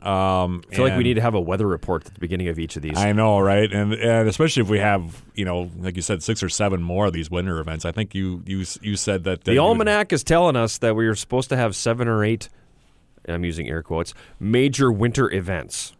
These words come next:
Speaker 1: Ugh.
Speaker 2: So I don't know, was, like, was, was yesterday, is that considered a major event?
Speaker 1: I don't
Speaker 2: What constitutes a major event?
Speaker 1: Yeah,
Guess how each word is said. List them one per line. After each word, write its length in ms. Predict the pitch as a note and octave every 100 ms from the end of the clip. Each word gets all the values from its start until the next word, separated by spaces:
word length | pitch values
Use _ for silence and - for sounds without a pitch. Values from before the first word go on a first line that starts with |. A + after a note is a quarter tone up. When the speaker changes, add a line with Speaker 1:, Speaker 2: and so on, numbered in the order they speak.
| _ -
Speaker 1:
Ugh. 300 | E2+ D#2 D#2+ - - _ _ _ _
Speaker 2:
So 220 | - G#2+
I 80 | G#2+
don't 200 | A2+ A#2
know, 140 | A2+ A2+
was, 240 | G#2 E2+
like, 180 | G2+ F#2 - -
was, 240 | G2+ F2 D#2
was 180 | F2 D#2
yesterday, 440 | G#2+ A#2 D3 C#3
is 140 | C3+ E2+
that 180 | A2 -
considered 400 | A2+ B2 B2 -
a 80 | F#2
major 460 | F2+ G#2 B2+ D3+
event? 460 | C#3+ D#3 D#3+ F#3+ - _ -
Speaker 1:
I 200 | - F2
don't 160 | F#2+ F#2
Speaker 2:
What 260 | C#3+ D3+ -
constitutes 600 | D3+ D#3 A#2 G#2 B2+ -
a 60 |
major 340 | A2 A2+ G#2+ F2+
event? 380 | G#2 F#2 - -
Speaker 1:
Yeah, 640 | G#2 G#2+ A2+ A2+ A2+ G#2